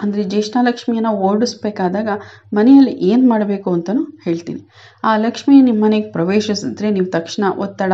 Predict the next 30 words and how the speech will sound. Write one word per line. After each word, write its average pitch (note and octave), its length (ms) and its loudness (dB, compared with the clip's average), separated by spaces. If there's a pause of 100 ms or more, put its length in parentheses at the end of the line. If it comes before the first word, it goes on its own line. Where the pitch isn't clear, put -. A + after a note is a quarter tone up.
(120)
ಆರ್ಥಿಕ G#3 440 -2
ನಷ್ಟ, F#3+ 320 -6 (240)
ವಾದಗಳು, F#3+ 480 -2
ಜಗಳಗಳು, F#3+ 560 -6 (360)
ಅನೈತಿಕ A#3+ 440 0
ನಡವಳಿಕೆಗಳನ್ನ F#3+ 680 -2
ಅನುಭವಿಸ್ತಾ F#3 500 -2
ಇರ್ತೀವಿ. D#3+ 340 -12 (480)
ಆಗ, B3+ 380 4
ಆಗ A3+ 220 2
ಏನ್ A3 200 2
ಮಾಡ್ಬೇಕು F#3 380 0
ಅಂದ್ರೆ G#3 240 0
ಲಕ್ಷ್ಮಿ B3 440 2
ಪೂಜೆ G#3 280 -2
ಮಾಡ್ಬಿಟ್ಟು F3+ 460 -2
ಆ G3 200 -2
ರಾತ್ರಿ F#3 480 -2 (340)
ಆ G#3 60 2
ಲಕ್ಷ್ಮಿಯ B3+ 420 2
ನಿಸ್ಸರಣ A#3+ 640 0 (280)
ಆಚರಣೆಯನ್ನು G3+ 600 -4
ಮಾಡೋ, F#3 200 2 (300)
ಮಾಡ್ಬೇಕು. F#3 580 -2 (300)
ಅದ್ರಿಂದ A#3+ 440 2 (500)
ಆ G3+ 240 4
ಜ್ಯೇಷ್ಠ G#3 340 0
ಲಕ್ಷ್ಮಿನ G#3 460 -2
ಹೊರಗೆ A3 320 -2
ಓಡಿಸ್ಬೋದು. F3 720 -4